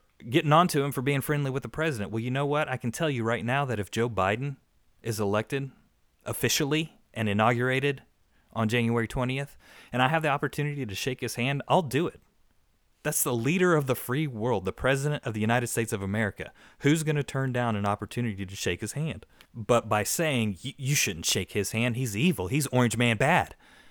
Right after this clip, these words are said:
Well, that, that's what the problem is. No. That is all wrong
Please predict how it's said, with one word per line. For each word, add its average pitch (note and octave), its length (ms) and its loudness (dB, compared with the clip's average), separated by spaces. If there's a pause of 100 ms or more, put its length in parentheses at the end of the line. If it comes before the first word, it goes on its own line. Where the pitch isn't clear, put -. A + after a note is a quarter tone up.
(600)
Well, A#2 140 0
that, D#3+ 340 -2
that's E3 180 -2
what E3 200 -2
the D#3 80 0
problem E3 480 4
is. - 320 -8 (420)
No. F#3 440 2 (680)
That F3+ 160 0
is D#3+ 140 2
all F3+ 520 4
wrong A2+ 520 2